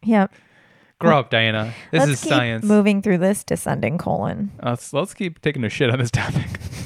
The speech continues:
Speaker 1: Okay. All right. So we're at chemical imbalance. We're still at chemical imbalance.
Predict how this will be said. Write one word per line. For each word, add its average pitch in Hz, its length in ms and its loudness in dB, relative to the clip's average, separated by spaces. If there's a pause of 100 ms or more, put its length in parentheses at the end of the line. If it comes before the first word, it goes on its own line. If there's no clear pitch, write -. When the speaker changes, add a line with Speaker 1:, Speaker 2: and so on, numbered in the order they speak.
(120)
Speaker 1:
Okay. - 340 -8 (880)
All 226 60 4
right. - 140 0
So 240 220 6
we're 254 300 8
at 247 240 2
chemical 220 340 4
imbalance. 175 580 2
We're 180 120 4
still 214 260 4
at 190 140 2
chemical 170 420 4
imbalance. 165 720 0